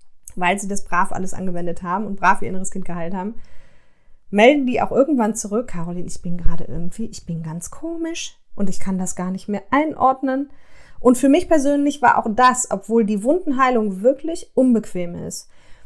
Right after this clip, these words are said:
war für mich persönlich der schwierigste Punkt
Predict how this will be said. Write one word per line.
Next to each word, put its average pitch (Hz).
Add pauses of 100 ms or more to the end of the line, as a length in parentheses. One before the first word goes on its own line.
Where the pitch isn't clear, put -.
(160)
war 208
für 226
mich 269
persönlich 247
der 185
schwierigste 247
Punkt 170